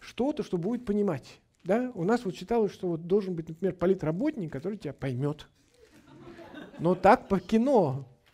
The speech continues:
если вы не смотрели, ну вот, вы посмотрите советское кино. Там появляется всегда человек,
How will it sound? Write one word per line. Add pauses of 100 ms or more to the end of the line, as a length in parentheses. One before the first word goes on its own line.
(100)
если
вы
не
смотрели,
ну
вот,
вы
посмотрите
советское
кино. (520)
Там
появляется
всегда
человек,